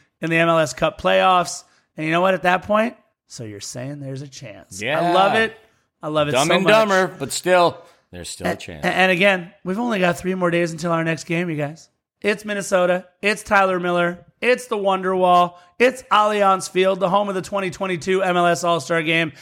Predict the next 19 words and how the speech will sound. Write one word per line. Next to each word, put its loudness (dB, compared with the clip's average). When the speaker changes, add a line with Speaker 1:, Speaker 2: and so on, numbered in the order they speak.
Speaker 1:
And -4
we're -2
gonna -2
talk 2
about 0
it -2
all 4
in -2
episode -6
one 0
seventy-four 0
of 0
Defenders 0
of -4
the 2
Bank. 0
And -2
you -2
know 0